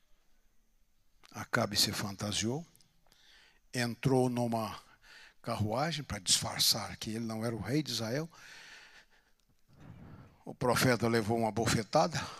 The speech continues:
Era o desafeto do rei, claro, porque profetas nem sempre são bem vistos.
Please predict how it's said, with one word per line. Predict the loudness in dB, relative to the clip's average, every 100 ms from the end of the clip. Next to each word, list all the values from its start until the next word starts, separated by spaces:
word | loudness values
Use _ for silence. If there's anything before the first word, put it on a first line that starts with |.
| -18 -20 _ -20 -20 _ _ _
Era | -2 2
o | 2
desafeto | 2 0 0 2 2 2 -2
do | -2
rei, | 0 0 0 -4
claro, | -2 0 0 -2 -6
porque | -10 -10 -12 -8
profetas | -4 -4 -2 -2 -2 -4
nem | -2 2
sempre | 2 2 -2
são | -4 -2
bem | -2 -4
vistos. | -4 -6 -6 -10 -8 -8 -8